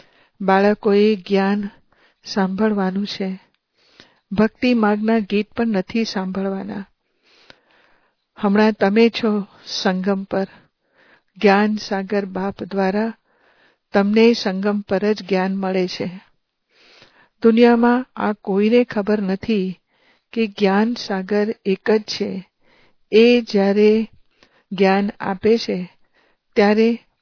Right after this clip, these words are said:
મનુષ્યોની સદગતિ થાય છે. સદગતિ દાતા એક જ છે. પછી એમની મત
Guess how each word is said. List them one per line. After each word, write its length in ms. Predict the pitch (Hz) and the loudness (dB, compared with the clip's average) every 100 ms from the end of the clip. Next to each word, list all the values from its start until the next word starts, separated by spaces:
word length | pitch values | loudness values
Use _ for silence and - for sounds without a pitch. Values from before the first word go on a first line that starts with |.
| - | -4
મનુષ્યોની 760 | 196 208 240 - 214 202 220 233 | 0 2 0 0 -2 0 0 -2
સદગતિ 640 | - 196 - 196 220 208 | -4 -6 -6 -6 -4 -8
થાય 300 | - 185 190 | -6 -6 -6
છે. 340 | - 196 175 - _ _ _ _ _ _ _ _ - | -6 -10 -10 -16 _ _ _ _ _ _ _ _ -18
સદગતિ 720 | - 190 185 - 202 208 196 | -4 -2 -2 -4 -4 -2 -2
દાતા 520 | 180 185 - 214 247 - _ - | -2 -4 -2 -2 -4 -10 _ 0
એક 300 | 196 - 247 | 0 2 0
જ 160 | 240 220 | 2 0
છે. 480 | - - 180 - _ _ _ _ _ _ _ - | -4 -6 -8 -14 _ _ _ _ _ _ _ -2
પછી 560 | 226 - 240 233 226 _ _ _ _ _ _ | -2 0 0 0 -2 _ _ _ _ _ _
એમની 440 | 208 208 208 247 247 | 0 2 2 2 4
મત 220 | 220 | 2